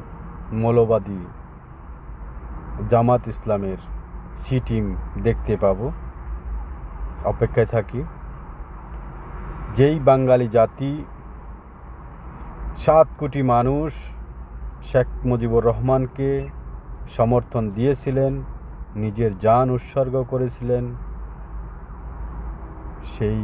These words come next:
জাতি আজকে শেখ মুজিবুর রহমানের জন্য আওয়াজ তুলতে পারেন না এই বাংলায়। আর এই বাংলায় তো মির্জাফরের জন্ম প্রতি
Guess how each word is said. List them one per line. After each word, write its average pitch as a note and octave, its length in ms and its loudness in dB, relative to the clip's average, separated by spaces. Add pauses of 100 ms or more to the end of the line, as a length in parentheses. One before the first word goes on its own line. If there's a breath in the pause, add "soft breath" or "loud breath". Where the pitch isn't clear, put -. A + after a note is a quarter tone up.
(160)
জাতি A2 420 4 (840)
আজকে - 300 -8 (140)
শেখ G2+ 160 -4 (160)
মুজিবুর G2 380 0
রহমানের G2+ 460 -4
জন্য F#2 200 -6 (300)
আওয়াজ A2+ 240 4 (140)
তুলতে G#2+ 280 -4 (100)
পারেন F#2+ 260 0 (120)
না F2+ 100 -6 (520)
এই G#2+ 80 2 (100)
বাংলায়। F#2+ 480 -2 (1200 loud breath)
আর A2+ 140 4
এই A#2 160 2
বাংলায় A#2 380 4 (100)
তো A#2+ 100 2 (840)
মির্জাফরের A2 600 2 (100)
জন্ম G#2+ 260 0 (1500)
প্রতি B2+ 260 0